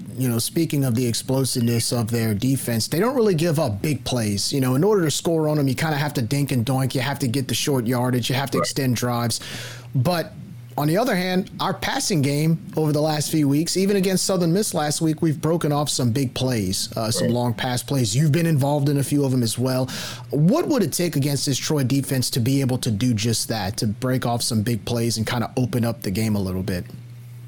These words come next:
Speaker 2: I mean, just execution. We just gotta go play after play.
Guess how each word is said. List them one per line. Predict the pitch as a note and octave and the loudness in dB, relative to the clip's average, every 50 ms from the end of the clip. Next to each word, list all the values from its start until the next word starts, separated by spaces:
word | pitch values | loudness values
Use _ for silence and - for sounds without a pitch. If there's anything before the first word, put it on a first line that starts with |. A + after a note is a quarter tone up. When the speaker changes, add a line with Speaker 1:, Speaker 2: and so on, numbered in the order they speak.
| - - | -10 -6
Speaker 2:
I | - F#2+ | -2 0
mean, | A2 G#2+ G#2+ G#2 G2+ G2+ G2 | 2 2 2 2 4 4 4
just | F2+ G#2+ A2 G#2+ G2+ - - | 4 4 2 2 0 -2 -4
execution. | - A#2 A2 - - - - - A#2+ A#2 A2+ G#2+ - G#2+ G2+ G2 G2+ - - - - - | -2 -2 -2 -2 -2 -4 -2 0 2 2 2 2 2 2 2 2 2 -2 -6 -12 -6 -2
We | G#2 G#2+ | 0 2
just | G2+ A2 G#2 G#2 G#2+ | 2 2 2 2 0
gotta | G2+ G2+ G2 G2 G2+ | 0 2 2 2 4
go | G2+ G2+ G2+ G2+ G2 G2 G2+ - - - - - - - - - - - - - | 4 4 4 4 2 2 0 -2 -6 -14 -16 -16 -18 -16 -16 -18 -18 -18 -14 -4
play | - G#2+ G#2 G#2+ | -2 0 0 2
after | G#2 G#2 - G#2 F#2 | 0 0 0 0 -2
play. | - - A2+ G#2+ G2+ G2+ G2+ G2+ - | 0 0 0 2 2 2 0 0 -2